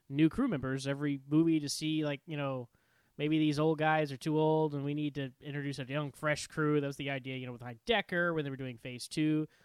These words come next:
Ilia was a new cast member, you know, trying to even out the,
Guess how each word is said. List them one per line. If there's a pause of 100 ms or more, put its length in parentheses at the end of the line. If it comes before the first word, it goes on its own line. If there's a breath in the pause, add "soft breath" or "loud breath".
(220 soft breath)
Ilia
was
a
new
cast
member,
you
know,
trying
to
even
out
the,